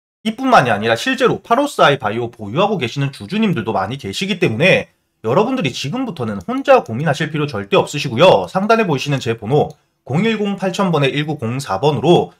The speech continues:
여러분들이 파로사이 바이오라고 문자 한 통 보내주시면 제가 유튜브 라이브 링크 바로 보내드릴 겁니다.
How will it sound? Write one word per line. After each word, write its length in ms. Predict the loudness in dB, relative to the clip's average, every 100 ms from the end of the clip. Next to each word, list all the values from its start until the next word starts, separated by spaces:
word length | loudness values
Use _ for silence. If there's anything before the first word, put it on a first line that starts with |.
| _ -2
여러분들이 440 | 0 2 -2 -2
파로사이 640 | 0 -2 -2 2 2 2
바이오라고 580 | -2 -4 -2 -2 -2 -6 _ _ _ -4
문자 360 | 0 2 4 4
한 100 | 4
통 140 | -4
보내주시면 800 | -4 -4 -4 -4 -2 2 2 0
제가 260 | -2 -2 -2
유튜브 300 | -6 -2 0
라이브 240 | 0 0
링크 260 | -6 -6 -8
바로 300 | -6 -8 -8
보내드릴 480 | -6 -6 -4 -2
겁니다. 420 | 0 0 -2 -6